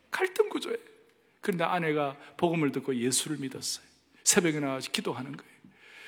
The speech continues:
"하나님, 우리 남편 제발 예수 믿고 정말 하나님 앞에서 어떻게 좀 새로운 삶 살게 해달라고." 그러다 어느 날 남편이 깨져가지고 주님 앞에 돌아가지고 부부가 같이 살면 무슨 일이 벌어지는 거예요?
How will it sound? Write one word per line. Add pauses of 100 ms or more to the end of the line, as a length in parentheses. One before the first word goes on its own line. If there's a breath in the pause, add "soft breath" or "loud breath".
(200 soft breath)
"하나님,
우리
남편
제발
예수
믿고 (260 loud breath)
정말 (260 loud breath)
하나님
앞에서
어떻게
좀
새로운
삶
살게
해달라고." (460)
그러다
어느
날
남편이
깨져가지고
주님
앞에
돌아가지고 (220 loud breath)
부부가
같이
살면
무슨
일이
벌어지는
거예요?